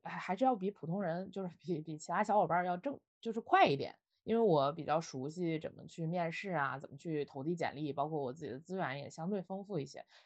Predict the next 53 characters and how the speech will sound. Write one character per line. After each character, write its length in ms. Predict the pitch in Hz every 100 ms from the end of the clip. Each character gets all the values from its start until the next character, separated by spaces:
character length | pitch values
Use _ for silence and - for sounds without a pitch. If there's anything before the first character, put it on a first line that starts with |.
| _
其 140 | -
实 80 | 220
要 200 | 254 247
找 260 | 180 151 95
一 80 | 147
份 160 | 196
儿 40 | 185
工 200 | 196 214
作， 200 | 233 156
我 160 | -
觉 100 | - 80
得 120 | 110
相 240 | 160 226 247
对 140 | 226
会 160 | 190 170
容 200 | 139 -
易 60 | 202 165
一 40 | -
点 140 | -
儿。 60 | - _ - - _
但 160 | 240
是 300 | 233 240 190 - _ _ _
我， 840 | - 160 151 139 120 107 78 69 65 - 57 - _ _ _ _ _
其 180 | - 262
实 140 | 247
一 120 | 262
直 400 | 185 156 160 185 185 _
都 120 | - 262
在 160 | 262
准 180 | 180 131
备 160 | - 185
创 260 | 185 135 127
业， 240 | 117 85 _ _
啊， 240 | 87 127
可 120 | 143 143
能 160 | 156
之 140 | 190 220
前 180 | 180
上 180 | 165 196
班 140 | 185 185
的 100 | 190
时 100 | 156
候 100 | 156
也 120 | -
会 140 | 170
有 120 | 165 -
一 40 |
些 120 | 160
副 280 | 170 - 214
业 260 | 147 135 156
什 120 | -
么 120 | -
的。 140 | -